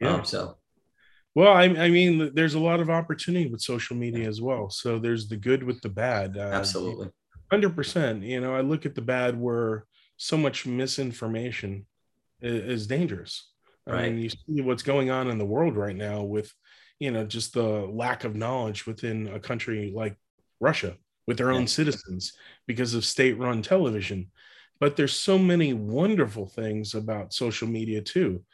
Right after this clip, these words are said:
Speaker 2: Right.
Speaker 1: Uh, you know, I, I've been able to stay in touch and connect with people from elementary school, you know,
Speaker 2: Yeah.
Speaker 1: that, you know, you would lose touch. There were a lot of times I was like, "Oh, well, you, you know, I wish I would have had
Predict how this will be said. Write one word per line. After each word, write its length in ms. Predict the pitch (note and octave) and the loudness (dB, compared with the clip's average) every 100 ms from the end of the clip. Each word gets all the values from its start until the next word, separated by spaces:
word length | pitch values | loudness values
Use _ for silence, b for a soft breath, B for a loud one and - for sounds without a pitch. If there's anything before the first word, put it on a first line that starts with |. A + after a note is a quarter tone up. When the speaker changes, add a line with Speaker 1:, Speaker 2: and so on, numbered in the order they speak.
| b b | b b
Speaker 2:
Right. 280 | G2 F2+ - | 0 0 0
Speaker 1:
Uh, 260 | C3 C3 B2 B2 | 2 2 0 0
you 140 | D#3 | 2
know, 220 | D3 C#3+ | 6 6
I, 480 | A#2+ C#3 C#3 C#3 B2 G#2 - | 6 6 6 6 2 -4 2
I've 280 | C#3 B2 | 2 2
been 100 | D3+ | -4
able 300 | D3+ D#3+ D3 | 0 0 2
to 560 | C#3+ C3 B2+ B2 A#2 A#2 | 4 4 4 0 -4 -8
stay 380 | - - D#3+ D#3+ | -6 0 4 4
in 160 | C3+ A#2 | 4 2
touch 340 | D#3 E3+ - | 0 0 0
and 140 | A#2 G#2+ | -4 -2
connect 380 | B2+ D#3 E3 | 0 0 0
with 140 | A#2+ - | -4 -4
people 560 | C3+ B2+ B2 B2+ C3 _ b b b | -4 -2 -2 -2 -4 _ b b b
from 480 | - - C#3+ C#3+ A#2+ | -6 2 4 4 2
elementary 640 | A2+ C#3 C#3+ E3 E3 A2 | 0 0 2 2 2 -2
school, 480 | F#2+ - F#2+ E2 G#2 | -4 -4 -6 -6 -4
you 120 | B2 | -2
know, 160 | B2+ C3 | 0 4
Speaker 2:
Yeah. 60 | |
Speaker 1:
that, 360 | C3 C3 B2+ G2+ - _ _ - | 6 6 4 -2 -18 _ _ -2
you 120 | D3 | 4
know, 120 | E3 | 4
you 240 | D3+ C#3+ C#3+ | 4 4 4
would 140 | C#3+ | 4
lose 300 | C3+ D#3+ D3+ | 6 6 4
touch. 400 | - G3+ F3+ - | 4 4 4 0
There 140 | C#3 C3+ | 0 2
were 120 | C3 | 2
a 60 | |
lot 180 | B2+ D#3+ | 2 2
of 60 | F3 | 2
times 320 | E3 D#3+ C#3 | -2 -4 -2
I 60 | C3 | -2
was 100 | C3+ | -2
like, 160 | C3+ | -2
"Oh, 180 | F3 A3+ | -2 -2
well, 260 | A2+ A#2+ A#2 | -2 -2 -4
you, 220 | B2+ B2+ | -6 -8
you 140 | C3 D3+ | -6 0
know, 160 | E3+ | 2
I 100 | B2+ | 2
wish 260 | B2+ F3+ F#3 | 2 2 4
I 60 | |
would 160 | F3 D3+ | 4 4
have 80 | B2 | 2
had 460 | D3 D#3 C#3 A#2 | 2 4 4 2